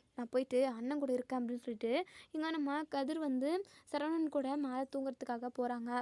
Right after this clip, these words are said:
பின்-, அ, பின்னாடி திரும்பி பார்த்தா கதிர் வரவும், சரவணன் இருந்துட்டு, "ஏன் கதிரு, நீ தூங்க போலையா?" அப்படின்னு சொல்லி கேட்கவும், "அண்ணே, நானும் இன்னைக்கு உன் கூடவே தூங்குறேண்ணே," அப்படின்னு சொல்லி சொல்றாங்க. அதுக்கப்புறம் படுத்துக்கிட்டே நம்ம சரவணன் வந்து யோசிச்சுட்டு இருக்காங்க. "அ, நம்ம வாழ்க்கை இப்படி ஆயிடுச்சே,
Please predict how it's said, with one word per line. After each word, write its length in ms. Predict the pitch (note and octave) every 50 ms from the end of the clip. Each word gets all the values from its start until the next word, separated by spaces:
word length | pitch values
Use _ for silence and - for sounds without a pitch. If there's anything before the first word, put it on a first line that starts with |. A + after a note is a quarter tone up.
| - -
பின்-, 220 | - D4 C4+ -
அ, 200 | - B3+ B3+ B3+ A#3+
பின்னாடி 300 | - C#4+ D4+ E4+ E4+ E4+
திரும்பி 240 | - D4 C#4+ C#4 -
பார்த்தா 260 | C4+ B3 - A#3+ B3+ C4+
கதிர் 280 | - B3+ A3 B3+ C4
வரவும், 380 | C4 B3 A#3 A#3 A3+ A#3 B3 D4
சரவணன் 420 | - C4 A#3+ C4 D4 D#4+ E4 E4
இருந்துட்டு, 380 | D4+ C4+ B3+ B3 A#3 - C4+ D4+ D#4+ - - - -
"ஏன் 200 | _ C#4+ D#4 F4
கதிரு, 320 | E4+ D#4 B3+ B3+ B3 C4 C4 C4+
நீ 180 | B3+ B3+ C4 B3+
தூங்க 220 | - D#4 E4 E4 D#4+ D4+
போலையா?" 280 | - C4+ B3+ B3 B3+ B3+
அப்படின்னு 260 | B3+ B3+ A#3+ A#3+ B3
சொல்லி 180 | - B3 A#3
கேட்கவும், 380 | - B3+ A#3+ - A#3 A#3 C4 E4 - - - - -
"அண்ணே, 220 | - B3+ C4 C#4 C#4 C4
நானும் 340 | B3+ B3+ A#3+ B3+ C4 D4 D4+
இன்னைக்கு 320 | C#4+ C4 B3+ A#3+ - C4
உன் 180 | C4+ C4 C4+ C4+
கூடவே 120 | C4+ C#4 C#4 C#4 C#4 -
தூங்குறேண்ணே," 440 | - C#4 C4+ C4+ B3+ A#3+ A#3+ A#3+
அப்படின்னு 280 | B3 A#3+ A#3 A3+ A#3 -
சொல்லி 160 | B3 A#3 A#3
சொல்றாங்க. 360 | - A#3+ A#3 A#3+ A#3+ A#3 A#3 A#3+ A#3+ A#3+ - - - - - -
அதுக்கப்புறம் 500 | - C4 C#4+ C#4 C#4 - C#4 C4+ C#4+ C#4
படுத்துக்கிட்டே 540 | C4+ B3+ C4 - - C#4+ C#4+ C4+ - B3+ C4+
நம்ம 200 | C#4 C4+ A#3+ A3+ A3+ A#3+ C4+ D4+ D#4+ - - - - -
சரவணன் 400 | - - C4 C4+ D4 D#4 D#4+ D#4
வந்து 220 | D4+ C#4+ B3+ B3 C#4+
யோசிச்சுட்டு 400 | C#4+ C#4 C4 C4 - - C4+ A#3+
இருக்காங்க. 320 | C4 B3+ - B3 A#3+ A#3+ A#3+ B3+ D4 F4+ F4+ - - - - _
"அ, 60 | C4 C4+ C4 B3+ B3+
நம்ம 260 | B3 B3+ B3 C4 C4
வாழ்க்கை 340 | C#4 C#4+ D4+ F4 - F4+ E4
இப்படி 220 | C4+ - C#4+ D4
ஆயிடுச்சே, 420 | C#4 C#4 C#4 C#4 B3+ - - C4+